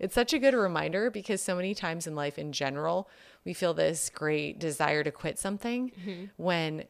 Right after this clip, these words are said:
Speaker 1: it might just be that we're gonna succeed right in the next few minutes.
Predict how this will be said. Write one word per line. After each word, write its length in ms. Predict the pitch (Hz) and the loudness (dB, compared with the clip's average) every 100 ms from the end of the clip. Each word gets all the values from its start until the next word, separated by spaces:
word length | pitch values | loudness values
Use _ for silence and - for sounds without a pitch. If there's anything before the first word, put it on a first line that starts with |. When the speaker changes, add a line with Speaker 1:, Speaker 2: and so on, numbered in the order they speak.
| _ _ _ | _ _ _
Speaker 1:
it 160 | - 190 | -4 -2
might 200 | 175 180 | 0 0
just 220 | 202 - | -2 -6
be 380 | 180 165 151 160 - _ | -6 -6 -6 -8 -14 _
that 360 | 170 156 147 - | 2 4 2 0
we're 120 | 160 | -2
gonna 180 | 151 165 | -2 -4
succeed 480 | - 170 - 160 147 | -4 -6 -6 -6 -6
right 400 | 135 151 151 - | -2 0 0 -2
in 140 | 160 | -4
the 80 | 156 | -4
next 400 | 147 143 - - - | -4 -6 -8 -12 -16
few 220 | - 165 | -8 -4
minutes. 640 | 147 151 - - - - | -2 0 -2 -4 -6 -6